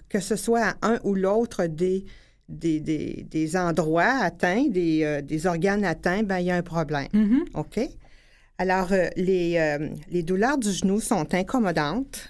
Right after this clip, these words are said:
Speaker 1: parce qu'elles nous limitent dans notre mobilité.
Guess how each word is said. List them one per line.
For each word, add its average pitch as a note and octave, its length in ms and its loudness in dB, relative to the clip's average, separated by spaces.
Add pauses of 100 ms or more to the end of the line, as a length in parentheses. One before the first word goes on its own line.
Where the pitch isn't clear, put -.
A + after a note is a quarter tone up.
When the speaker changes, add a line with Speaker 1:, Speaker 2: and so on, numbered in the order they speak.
(120)
Speaker 1:
parce F#3 240 -2
qu'elles G3+ 460 0
nous F#3 120 0
limitent G#3+ 460 2
dans E3 140 2
notre E3+ 320 -2
mobilité. F3 920 0